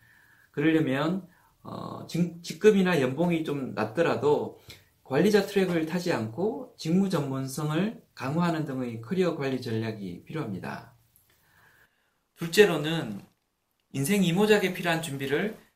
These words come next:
직장 생활 최전성기 때부터 미리 하는 것이 필요하겠습니다. 자신의 핵심 역량이 어디에 있고 관련된 시장 기회가 어떻게 존재하는지 계속해서 파악하는 것이죠.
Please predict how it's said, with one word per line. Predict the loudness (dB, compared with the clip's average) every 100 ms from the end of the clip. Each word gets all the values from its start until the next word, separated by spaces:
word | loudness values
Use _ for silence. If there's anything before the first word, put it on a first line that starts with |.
| _ _
직장 | -18 0 2 2
생활 | 0 0 0 0 -2 -8
최전성기 | -4 0 0 0 -2 -2 -2
때부터 | 0 -2 -2 -8
미리 | -6 -4 -4
하는 | -4 -6
것이 | -8 -8 -10
필요하겠습니다. | -8 -6 -6 -8 -10 -10 -10 -10 -12 _ _ _ _ _ _ _ _ _
자신의 | -6 -2 0 2
핵심 | 0 2 0
역량이 | 2 -2 -2 -4 -6 -10 _ _
어디에 | -4 -2 2 0
있고 | 0 -2 -2 -2 -10 _ _ _ -2
관련된 | 0 2 -2 -2 -4 -6
시장 | -6 0 0 0
기회가 | -4 0 0 2 -2 -4
어떻게 | -4 -2 -2 -4
존재하는지 | -6 -6 -6 -6 -10 -10 -10 -10 -12 _ _ _ _ -4
계속해서 | 0 2 4 4 2
파악하는 | 2 0 0 -2 -2 -6 -12 -12
것이죠. | -10 -4 -2 -2 -4